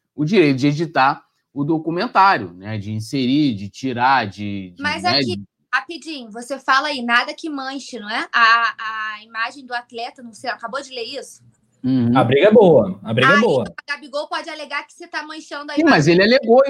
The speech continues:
Speaker 1: então, ele alegou,
Speaker 2: Entendeu?
Speaker 1: mas
Speaker 2: Então,
Speaker 1: perdeu
Speaker 2: tá na,
Speaker 1: a, a
Speaker 2: tá
Speaker 1: liminar.
Speaker 2: fora do contrato, entendeu? Então é uma briga que é questão de
Speaker 1: Sim, é uma
Speaker 2: é
Speaker 1: questão
Speaker 2: muita
Speaker 1: que
Speaker 2: interpretação, cara, briga
Speaker 1: é, é,
Speaker 2: boa.
Speaker 1: é, o juiz, o juiz vai,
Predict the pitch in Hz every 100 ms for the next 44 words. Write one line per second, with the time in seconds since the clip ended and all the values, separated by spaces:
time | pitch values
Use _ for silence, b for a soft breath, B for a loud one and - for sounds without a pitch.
0 | - 127 151 147 147 113 110 143 131 147
1 | 202 214 185 220 190 214 110 113 110 -
2 | - 220 170 - 156 117 101 - 107 123
3 | 135 170 180 165 139 - 403 415 427 359
4 | 349 320 311 349 370 285 285 320 320 359
5 | 370 370 370 311 330 359 381 370 339 381
6 | 349 - 330 381 440 330 320 165 156 160
7 | 170 - 175 185 214 208 440 427 427 415
8 | 440 508 508 494 480 453 247 202 139 -
9 | 135 135 135 131 117 151 151 147 170 175
10 | - 143 135 139 135 151 151 165 180 175
11 | 117